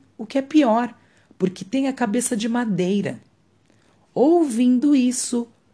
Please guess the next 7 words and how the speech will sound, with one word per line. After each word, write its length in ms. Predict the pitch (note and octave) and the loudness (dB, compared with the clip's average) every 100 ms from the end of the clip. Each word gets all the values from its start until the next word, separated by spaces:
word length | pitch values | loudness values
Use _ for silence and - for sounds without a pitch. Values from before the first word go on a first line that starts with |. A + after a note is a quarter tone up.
| - | -12
Pinóquio 600 | A2+ A2 A#2 C#3+ C#3+ A2+ | -10 -6 -4 -6 -8 -6
levantou-se 800 | C3 D#3+ E3+ E3 - D3 D3+ B2+ | -4 -4 -4 -4 -2 -2 -2 -8
de 140 | A#2 | -8
um 100 | F#3 | -6
salto 600 | F#3+ - A#2+ B2+ C3 - | -4 0 2 2 0 -6
e, 40 | A2 | -10
furioso, 960 | - - B3 C#4 D#3+ D#3+ C#3+ C#3 D#3+ | -8 -2 4 6 6 4 2 -4 -6